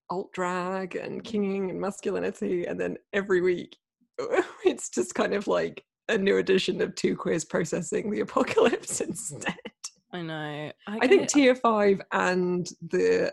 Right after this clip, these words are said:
Speaker 1: siege on the Capitol have happened since last time we spoke, which was a week ago.
Speaker 2: Yeah. You're
Speaker 1: Yeah.
Speaker 2: so right. It has been. That is what has happened this week. What will it be next week?
Speaker 1: <laughs> Please don't.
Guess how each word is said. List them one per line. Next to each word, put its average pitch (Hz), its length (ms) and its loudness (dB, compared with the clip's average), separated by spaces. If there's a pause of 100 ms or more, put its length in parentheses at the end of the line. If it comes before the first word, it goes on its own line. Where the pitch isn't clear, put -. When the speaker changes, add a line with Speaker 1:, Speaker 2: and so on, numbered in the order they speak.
Speaker 1:
siege 190 380 -2
on 175 100 0
the 175 80 -2
Capitol 185 440 -4
have 165 180 -6
happened 170 380 -6
since 175 220 -10
last 170 200 -6
time 202 140 -6
we 165 60 -4
spoke, 180 420 -4
which 175 220 -10
was 175 120 -10 (200)
a 170 80 -4
week 170 240 -6
ago. 170 280 -8 (680)
Speaker 2:
Yeah. 170 320 -6 (400)
You're 240 160 0
Speaker 1:
Yeah. 240 60 -2
Speaker 2:
so 247 200 0
right. 233 400 -2 (200)
It 202 100 -4
has 202 200 -6
been. 175 460 -10
That 185 200 -2
is 202 120 -8
what 190 180 -6
has 185 160 -12
happened 165 560 -14 (240)
this 185 240 -6
week. 160 280 -12 (100)
What 339 200 0
will 370 120 0
it 349 80 -4
be 320 160 -4
next - 340 -8
week? 175 240 -12
Speaker 1:
<laughs> - 460 -10
Please 440 880 4
don't. 415 480 6